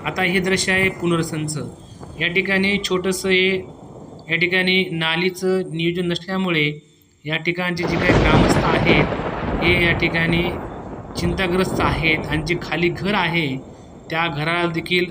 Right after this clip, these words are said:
वरून येणारं पाणी अक्षरशः वेढा घालत आहे आणि त्या घरामध्ये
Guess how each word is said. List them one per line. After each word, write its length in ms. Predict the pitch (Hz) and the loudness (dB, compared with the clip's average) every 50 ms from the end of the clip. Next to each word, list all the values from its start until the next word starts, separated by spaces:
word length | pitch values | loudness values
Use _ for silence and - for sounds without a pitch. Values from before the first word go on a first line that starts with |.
| - - - | -6 -8 -6
वरून 300 | 156 160 170 185 175 170 | -2 0 0 0 2 0
येणारं 220 | 170 170 170 165 | 0 0 0 -2
पाणी 580 | 160 - 170 175 180 170 156 147 151 147 151 - - - _ - - - - | -2 0 0 0 2 2 2 2 2 0 -2 -10 -18 -20 _ -20 -20 -6 -6
अक्षरशः 560 | 156 156 - - 180 175 - - 175 165 156 | -6 -6 -2 -2 -2 0 0 0 0 2 2
वेढा 220 | 156 160 160 156 | 4 4 4 4
घालत 280 | 151 - 151 147 151 151 | 4 4 4 4 4 4
आहे 380 | - - 147 151 160 151 139 135 135 - - - - - - - - - - | 2 2 2 2 2 2 2 2 2 0 0 0 0 -2 -2 -2 -2 -2 0
आणि 200 | - 165 165 165 | 0 2 2 2
त्या 360 | 160 - - 165 175 196 185 | 2 2 2 2 2 2 2
घरामध्ये 500 | 170 170 175 175 170 170 170 165 170 160 | 2 2 2 2 2 2 2 4 4 2